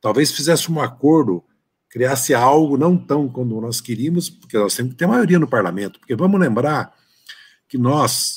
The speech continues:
quando propomos certas medidas no parlamento brasileiro estruturais, para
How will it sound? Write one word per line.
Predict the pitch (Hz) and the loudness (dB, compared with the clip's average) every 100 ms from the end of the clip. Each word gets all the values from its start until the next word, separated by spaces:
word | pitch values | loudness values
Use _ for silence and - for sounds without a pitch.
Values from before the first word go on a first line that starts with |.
| - _ | -12 _
quando | 127 131 120 - | -4 -4 -4 -2
propomos | 135 123 - 113 104 92 | 0 0 -2 -2 -2 -4
certas | - 127 135 104 87 | -2 -4 -4 -4 -6
medidas | 113 98 87 107 98 | -6 -8 -8 -8 -8
no | 95 | -6
parlamento | 92 98 95 92 92 | -2 -2 -2 -6 -6
brasileiro | 95 87 90 98 | -6 -4 -2 -2
estruturais, | 90 - 135 131 101 127 135 95 | -2 -2 0 2 2 2 2 0
para | - 101 90 | -4 -10 -10